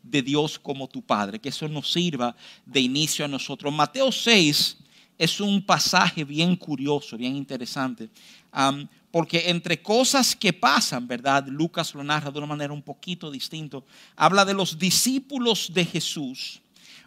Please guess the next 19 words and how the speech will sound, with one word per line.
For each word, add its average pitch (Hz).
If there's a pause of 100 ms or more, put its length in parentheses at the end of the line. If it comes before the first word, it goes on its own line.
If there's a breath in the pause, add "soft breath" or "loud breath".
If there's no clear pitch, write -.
venir 196
a 247
donde 220
Jesús 180
con 156
una 190
petición, 156 (380 loud breath)
<clears throat> 220
una 208
solicitud, 185 (260 loud breath)
que -
si 165
somos 277
muy 269
francos, 240
si 156
somos 233
muy 240
honestos, 269